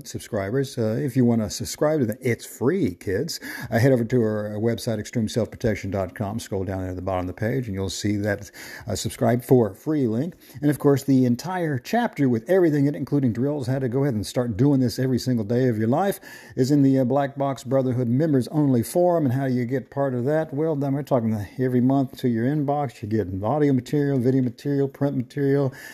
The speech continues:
yada, yada. It's an old school training, uh, lesson plan curriculum right there in your own home.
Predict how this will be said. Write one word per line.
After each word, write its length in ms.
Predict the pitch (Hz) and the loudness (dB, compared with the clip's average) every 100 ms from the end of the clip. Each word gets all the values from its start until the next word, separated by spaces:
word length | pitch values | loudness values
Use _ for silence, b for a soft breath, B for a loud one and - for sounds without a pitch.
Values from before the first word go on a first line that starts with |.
| B B | B B
yada, 280 | 101 127 135 | 2 4 4
yada. 260 | 117 131 123 | 2 0 0
It's 200 | 120 117 | -2 -2
an 60 | |
old 180 | 131 117 | -2 -2
school 220 | - 120 | -4 -6
training, 480 | 110 135 127 120 110 B B B 131 | -4 -2 2 2 0 B B B -10
uh, 720 | 101 107 107 104 107 113 117 | -4 -2 -2 -4 -6 -8 -8
lesson 1040 | 123 160 139 156 139 135 151 139 156 139 120 | -6 -4 -2 2 2 2 2 4 4 2 2
plan 220 | 127 110 | 0 2
curriculum 460 | 135 143 123 104 | 2 2 0 -2
right 220 | 107 180 - | -2 -4 -2
there 240 | 165 170 | -2 -2
in 100 | 160 | -2
your 140 | 151 | -2
own 160 | 165 160 | -2 -4
home. 460 | - 196 180 - | -2 4 4 2